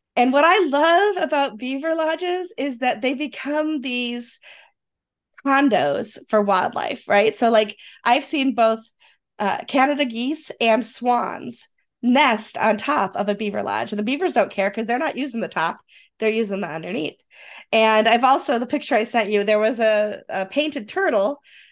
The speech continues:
which they've just recently emerged from the mud from the wintertime 'cause they hibernate, was at the bottom, like, cl-, kind of semi climbed up the side of this beaver lodge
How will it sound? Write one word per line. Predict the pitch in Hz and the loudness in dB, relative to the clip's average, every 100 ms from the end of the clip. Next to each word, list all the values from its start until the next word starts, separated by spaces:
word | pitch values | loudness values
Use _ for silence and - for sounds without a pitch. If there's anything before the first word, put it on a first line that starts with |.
| _ | _
which | 220 220 | -6 -2
they've | 254 254 | 0 0
just | 233 285 262 | 0 -2 0
recently | 294 294 - 233 | -4 -4 -2 -2
emerged | 226 214 226 | 0 0 -2
from | 233 226 | -4 -2
the | |
mud | 208 208 196 196 | -2 0 -2 -4
from | 220 202 | -8 -6
the | 190 | -6
wintertime | 254 285 214 175 175 | -6 -6 -8 -8 -10
'cause | 202 180 | -8 -8
they | 185 180 | -2 0
hibernate, | 185 226 226 202 175 - - - - | 0 0 0 -2 -4 -8 -20 -20 -2
was | 220 220 - - | 2 2 2 0
at | 220 | 2
the | 226 | 2
bottom, | 226 285 339 277 208 | 4 4 6 6 4
like, | 208 202 | 2 0
cl-, | - 277 | 0 -2
kind | - 285 240 | 0 -2 0
of | 214 214 | -4 -8
semi | - 269 262 240 | -2 0 2 0
climbed | - 247 240 233 | -2 -4 -4 -4
up | 220 | -6
the | 214 | -6
side | 226 214 208 | -2 0 0
of | 185 185 | -2 -4
this | 185 190 | -6 -4
beaver | 320 294 214 | -4 0 0
lodge | 180 185 | 0 -2